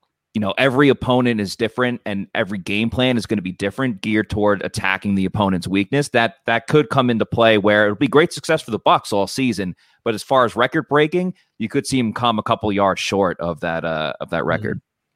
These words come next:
Speaker 2: Yeah, that, that, that record, and even you, even if you look at the touchdown record, what Winston or Brady had set that one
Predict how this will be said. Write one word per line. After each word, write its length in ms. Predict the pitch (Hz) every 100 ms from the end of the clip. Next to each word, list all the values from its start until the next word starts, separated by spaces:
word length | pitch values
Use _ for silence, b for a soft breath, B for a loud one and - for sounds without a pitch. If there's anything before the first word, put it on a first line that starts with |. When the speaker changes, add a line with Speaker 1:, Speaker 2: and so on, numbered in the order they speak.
| _
Speaker 2:
Yeah, 240 | 120 120 123
that, 360 | 135 151 156
that, 340 | 151 170 160 - _ _ _ _ -
that 340 | - 143 156 - _ _ _ -
record, 500 | 135 131 147 135 131
and 240 | 127 120
even 460 | 143 180 147 127 127
you, 260 | 156 120 135
even 300 | 147 165 151
if 120 | 127
you 80 | 143
look 140 | 143
at 60 | 131
the 80 | 113
touchdown 560 | - 175 - 110 101
record, 280 | 101 101 110
what 120 | 107
Winston 480 | 113 123 131 120 107 _ -
or 120 | 123
Brady 400 | 107 131 151 131
had 280 | 120 117 113
set 180 | - 131
that 200 | 123 135
one 280 | 120 107 107